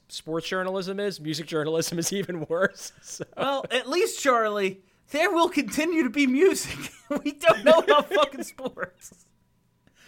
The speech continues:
Speaker 1: That is a very, very fair point. Um, okay, so, uh, so I think we kinda, we, we went through sort of why I love the album. I think we got a pretty good read on, you know, that you liked it as well, which I'm super pumped about.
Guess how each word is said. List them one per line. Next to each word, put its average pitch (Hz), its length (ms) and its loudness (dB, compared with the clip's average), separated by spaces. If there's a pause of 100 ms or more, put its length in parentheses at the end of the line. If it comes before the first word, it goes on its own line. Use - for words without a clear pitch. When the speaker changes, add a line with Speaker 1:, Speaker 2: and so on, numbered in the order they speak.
(720)
Speaker 1:
That - 120 -8
is 190 160 -4
a 175 80 -2
very, 151 460 -2
very 135 340 -6
fair 131 240 -6
point. 127 380 -12 (420)
Um, 139 440 -4
okay, 135 340 -2
so, 160 380 0
uh, 160 180 0
so 190 120 0
I 208 40 2
think 381 160 -4
we 370 60 0
kinda, 190 280 -2
we, 165 200 -6
we 170 120 -8
went 180 240 -6
through 170 260 -6
sort 147 280 -6
of 131 220 -8
why 127 220 -2
I 135 200 2
love 147 220 -2
the 139 140 -4
album. 131 340 -2
I 123 80 -4
think 127 120 -10
we 131 120 -6
got 131 160 0
a 127 40 -4
pretty 139 220 -10
good 127 160 -10
read 123 300 -10
on, 117 400 -6
you 127 100 -10
know, 107 200 -8
that 113 120 -6
you 156 160 -8
liked 143 260 -4
it 127 80 -8
as 123 140 -12
well, 131 260 0
which 113 200 -8
I'm 117 120 -10
super 117 280 -12
pumped 113 260 -10
about. 98 360 -6